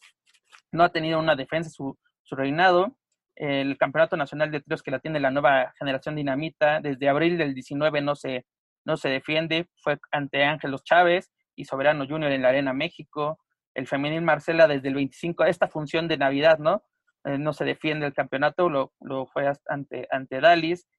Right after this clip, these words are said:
También el, el, el de Chamuel que se gana en la misma función de,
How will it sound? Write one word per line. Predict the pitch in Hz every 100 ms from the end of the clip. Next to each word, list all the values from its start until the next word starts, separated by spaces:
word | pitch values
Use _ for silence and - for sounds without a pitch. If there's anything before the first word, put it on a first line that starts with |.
| _ -
También | 143 160 160
el, | 143
el, | 143 139 135 -
el | 139
de | 135
Chamuel | 139 151 160 165
que | 160
se | -
gana | 143 156 151
en |
la | 139
misma | 143 151 156
función | 139 135 151
de, | 147 139